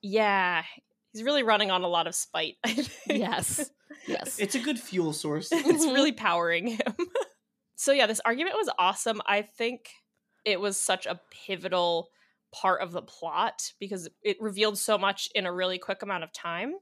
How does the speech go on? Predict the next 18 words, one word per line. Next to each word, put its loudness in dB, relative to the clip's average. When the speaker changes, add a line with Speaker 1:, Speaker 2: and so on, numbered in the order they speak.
Speaker 1:
And 2
I 4
was 0
really 0
impressed -2
with -6
your 0
dialogue. 0
I 0
think -8
dialogue 0
is -8
something -10
that's -14
really -6
tough -12
to -14
do. -6